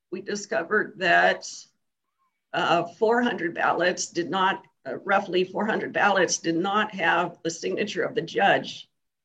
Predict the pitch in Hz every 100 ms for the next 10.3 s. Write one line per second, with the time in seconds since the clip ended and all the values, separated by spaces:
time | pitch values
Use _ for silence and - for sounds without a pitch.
0 | _ _ _ 185 180 165 - _ - 196
1 | 240 285 208 196 202 202 - 170 165 185
2 | 285 123 165 - _ 180 - 214 226 214
3 | 214 185 208 - - 101 202 - - 104
4 | 180 170 165 165 - _ _ _ _ _
5 | 160 139 160 - 165 170 220 190 139 160
6 | - - _ _ 160 190 208 - - 240
7 | 233 220 175 165 165 170 _ _ _ _
8 | - 165 170 175 170 180 - _ _ -
9 | 170 165 156 160 - _ _ - 160 -
10 | 151 151 -